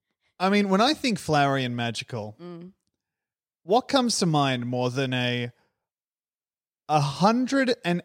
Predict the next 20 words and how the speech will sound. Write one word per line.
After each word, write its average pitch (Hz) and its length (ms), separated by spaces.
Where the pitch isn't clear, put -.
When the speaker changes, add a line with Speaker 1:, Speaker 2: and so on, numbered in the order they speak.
Speaker 1:
eighty 175 440
centimeter 143 800
tall 127 420
cat 131 380
tower? 101 440
Speaker 2:
Well, 247 100
you 262 80
know, 254 220
the 233 220
reviews 233 580
actually 202 440
say 160 200
that 160 160
it's - 160
closer 180 320
to 156 100
six - 340
feet. 113 280
Speaker 1:
Yeah, 196 400
well, 160 540